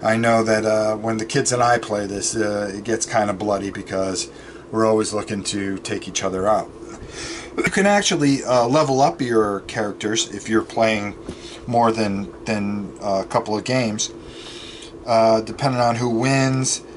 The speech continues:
uh, some of the weapons that you have, uh, tend to add. You can, you can keep a weapon that we've always played that you roll over. You can drop ga-, gadgets.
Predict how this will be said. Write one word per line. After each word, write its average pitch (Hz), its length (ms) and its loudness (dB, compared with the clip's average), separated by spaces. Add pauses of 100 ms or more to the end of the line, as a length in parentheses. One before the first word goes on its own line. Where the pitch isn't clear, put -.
(160)
uh, 107 200 2
some 110 240 2
of 110 60 -2
the 107 80 -2
weapons 123 440 2
that 123 220 0
you 131 80 0
have, 123 480 4
uh, 107 320 2 (600)
tend 127 220 0
to 123 40 2
add. 120 380 2 (480)
You 110 100 -6
can, 113 360 -4 (120)
you 110 120 -10
can 110 160 -4
keep 127 280 0
a 120 80 2
weapon 120 460 2
that 113 160 4
we've 113 240 0
always 113 220 4
played 120 300 2
that 113 180 2
you 113 80 0
roll 110 280 6
over. 117 380 2 (760)
You 107 120 -6
can 113 140 0
drop 123 420 4
ga-, 123 500 0
gadgets. 120 840 0